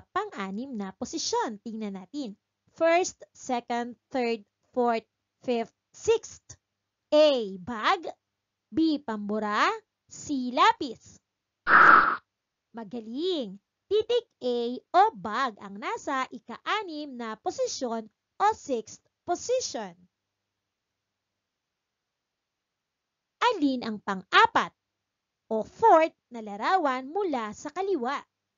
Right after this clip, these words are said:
Mag-uumpisa tayo sa kaliwa. First, second, third, fourth. Ito ay A, pantasa, B, ballpen, C, pandikit. Mahusay.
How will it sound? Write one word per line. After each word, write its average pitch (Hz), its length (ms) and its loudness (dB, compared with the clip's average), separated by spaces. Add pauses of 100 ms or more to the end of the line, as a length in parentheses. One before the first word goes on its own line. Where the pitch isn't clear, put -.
(240)
Mag-uumpisa 208 640 -14
tayo 202 320 -12
sa - 160 -6
kaliwa. 320 400 8 (960)
First, 285 400 0 (160)
second, 240 720 -6 (320)
third, 330 400 4 (400)
fourth. 285 320 6 (160)
Ito 240 240 -12
ay 254 320 -2 (640)
A, 285 480 0
pantasa, 214 640 -8 (720)
B, 320 240 -2
ballpen, 208 640 -4 (320)
C, 339 560 2
pandikit. 392 720 0 (1400)
Mahusay. 233 880 -4